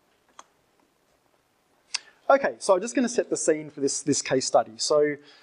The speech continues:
um, it was quite a large, uh, multi-divisional organisation, uh, in the U S A, very, very large reach as well. Um, so they, at the moment, I think they have about a hundred and six thousand employees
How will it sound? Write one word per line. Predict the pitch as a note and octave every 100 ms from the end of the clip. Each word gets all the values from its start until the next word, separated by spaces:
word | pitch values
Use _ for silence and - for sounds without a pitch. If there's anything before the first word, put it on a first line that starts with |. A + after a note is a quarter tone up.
| _ -
um, | F3+ D#3+ D#3 D3+ D#3 - -
it |
was | F3
quite | - A3 G#3
a |
large, | D#3+ D#3 D#3+ D#3 - -
uh, | - C#3 C#3
multi-divisional | D3 D#3 D#3+ C3+ C#3 D3+ E3 E3
organisation, | D#3+ D3+ D#3+ D#3 E3 E3+ - G3 F#3+
uh, | F3 C#3+
in | C#3+
the | C#3+
U | D3
S | C#3+ D#3+
A, | D#3+ E3
very, | D#3+ F3+ F3
very | D#3+ C#3+
large | C3+ C#3 C#3+ C#3 B2
reach | C#3+ G3+ -
as | D3
well. | C#3 D3+ F3+ G3 _ _ _ _
Um, | D3+ C#3+ C#3+ C#3 C#3 C#3 C#3+
so | - D#3 D3
they, | C#3+ D3
at | D3
the | D3+
moment, | E3 E3+
I | D3
think | E3+
they | D3
have | C#3+
about | C#3 C3+
a |
hundred | D3 C#3
and | C3+
six | C#3 -
thousand | D3 C#3 B2+
employees | C3 C3 E3+ E3 D#3 D3+